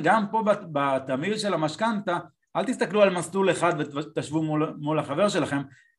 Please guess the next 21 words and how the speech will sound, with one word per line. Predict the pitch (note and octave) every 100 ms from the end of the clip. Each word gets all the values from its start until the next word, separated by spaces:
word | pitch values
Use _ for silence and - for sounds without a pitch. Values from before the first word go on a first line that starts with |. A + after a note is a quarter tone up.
| -
אלא | C#3 C3+ D#3
אם | F#3
אתם | F#3+
רוצים | E3 D#3 F3
להשוות, | D3+ G3 E3+
ששוב, | C3 D3
זה | B2+
קשה | B2 - E3+
מאוד | D#3+ D#3 D#3+
להשוות, | D3 B2+ C3 D3 D#3
את-, | C3 C3 B2+ D3+ A#2+
אתם | C3+ D3
לא |
אותו | E3 F3
בן | D#3+
אדם, | C#3+ C3+ D#3+ C#3+
אתם | C3+
לא | C#3
את | C#3+
אותה | C#3 D3+
משפחתי, | D3 - B2 - E3+